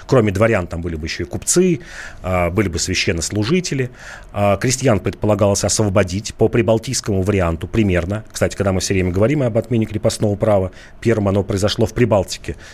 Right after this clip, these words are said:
с тысяча восемьсот шестнадцатого года по девятнадцатый год при Александре Первом, и декабристы в этом видели идеал, и даже поддерживали вот Александра в этом начинании.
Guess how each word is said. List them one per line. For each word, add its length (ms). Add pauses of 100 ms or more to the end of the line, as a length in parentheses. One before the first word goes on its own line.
с 80
тысяча 240
восемьсот 400
шестнадцатого 580
года 240
по 200
девятнадцатый 580
год 280
при 120
Александре 380
Первом, 400 (260)
и 180
декабристы 540
в 80
этом 160
видели 280
идеал, 360 (120)
и 40
даже 240
поддерживали 600
вот 120
Александра 460
в 80
этом 180
начинании. 560